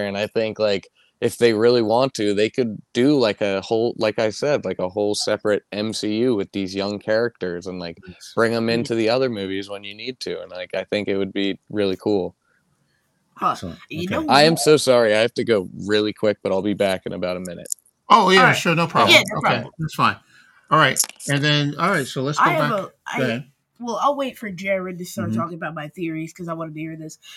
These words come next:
Speaker 3: But I'm, I'm just kind of thinking here.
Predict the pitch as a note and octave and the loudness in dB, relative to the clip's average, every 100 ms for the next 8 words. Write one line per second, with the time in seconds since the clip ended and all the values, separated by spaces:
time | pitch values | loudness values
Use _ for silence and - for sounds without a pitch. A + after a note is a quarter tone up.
0 | - _ A#3+ G#3+ G#3 _ _ _ _ _ | -20 _ 2 2 0 _ _ _ _ _
1 | A#3 A#3+ A3+ - A#3 A#3 C#4 D4 - - | -2 -2 -4 -4 -4 -4 -6 -8 -10 -10
2 | C4 A3 E3+ E3 _ _ - - D#3 D#3 | -8 -6 -8 -12 _ _ -20 -16 -12 -10
3 | - F#3 F3 F#3+ F#3+ F#3 | -10 -10 -8 -6 -6 -6